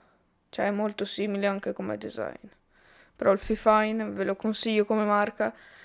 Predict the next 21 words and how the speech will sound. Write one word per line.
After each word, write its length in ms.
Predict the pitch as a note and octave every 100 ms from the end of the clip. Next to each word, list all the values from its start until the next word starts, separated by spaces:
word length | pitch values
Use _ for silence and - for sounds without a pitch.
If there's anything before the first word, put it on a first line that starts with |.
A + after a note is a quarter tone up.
| -
Ovviamente 560 | - G3+ G3+ G3+ G3+ G3
non 220 | F#3+ F#3+
è 80 | G3
lo 120 | F#3+
sponsor, 760 | G3 - G3+ G3+ G3+ - G#3
perché 300 | G3+ G#3 -
magari 400 | G#3+ - - -
avere 240 | - A2 A2+
uno 160 | A2+
sponsor. 720 | G3+ - G#3 G3 G3+ - A3+ - _ - - - - - - -
Oh 120 | C4+
madonna. 800 | C4 C4+ - - - D4+ D4 C4 - _ _ _ _ _ _ _ _ _ _ _ _ _ _ _ -
Vabbè. 220 | A#2 G#2+ - _ - - - - - _ _ _ _ - -
Magari 420 | A3+ A3 A3 G#3+
averlo 320 | G#3 G#3+ G#3
come 240 | G#3 G#3+
sponsor 720 | G#3+ - A3 G#3+ G#3+ A3+ A3
sarebbe 600 | G#3+ - G#3+ G#3 G3+ G#3 G3+ - - - -
molto, 600 | G#3 G#3 G#3 - G3+ G3+
molto 800 | G3+ G3+ G3+ G3+ - A2 - - - _ _ _ _ _ _
bello. 440 | - - - A3+